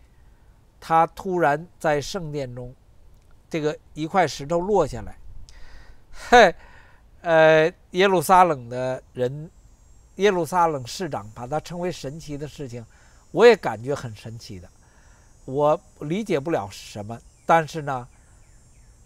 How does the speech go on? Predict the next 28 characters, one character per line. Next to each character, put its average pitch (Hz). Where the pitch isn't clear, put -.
当 247
初 233
是 190
耶-， 160
当 240
初 226
就 185
是 147
这 160
个 139
殿 147
被 151
摧 202
毁 117
的 110
日 117
子。 -
那 220
对， 233
被 233
摧 247
毁 165
的 160
日 208
子 156
不 165
就 185
是 151